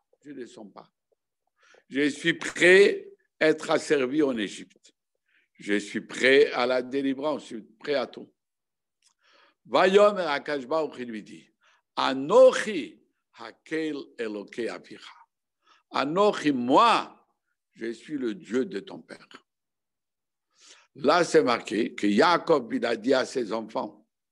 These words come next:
je vous donne un signe que en, si un jour en Égypte, il va vous dire quelqu'un, il va vous dire au nom de Dieu, « Anochi »,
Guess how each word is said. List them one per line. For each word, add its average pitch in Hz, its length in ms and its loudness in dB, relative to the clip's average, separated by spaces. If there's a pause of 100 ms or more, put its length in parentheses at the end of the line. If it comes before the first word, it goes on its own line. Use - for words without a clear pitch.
(460)
je 123 180 -4
vous 123 240 2
donne 165 420 4
un 165 120 2
signe 160 520 -8 (1300)
que - 400 6
en, 113 420 -2
si 202 480 -4
un 170 200 4
jour 135 440 2
en 131 140 0
Égypte, 135 560 -4
il 117 100 -8
va 143 160 -2
vous 139 120 -4
dire 151 220 -4
quelqu'un, 135 360 -2
il 117 120 -2
va 127 160 0
vous 131 260 -2 (380)
dire 139 240 2
au 277 100 2
nom 156 240 0
de 135 200 -6
Dieu, « 123 320 -2 (100)
Anochi », 143 880 0